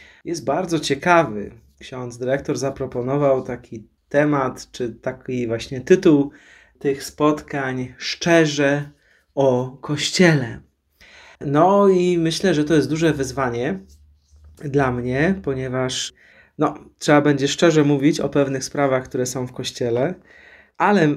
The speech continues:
mam nadzieję, że właśnie Duch Święty nas pokieruje w tych naszych rozważaniach, w tych naszych spotkaniach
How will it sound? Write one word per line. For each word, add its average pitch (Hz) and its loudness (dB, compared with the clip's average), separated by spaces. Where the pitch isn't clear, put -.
mam 156 0
nadzieję, 147 2
że 127 -4
właśnie 135 -4
Duch 139 -2
Święty 143 0
nas 131 -6
pokieruje 147 2
w - -20
tych 139 -4
naszych 135 -4
rozważaniach, 156 2
w - -20
tych 131 -6
naszych 127 -8
spotkaniach 143 -2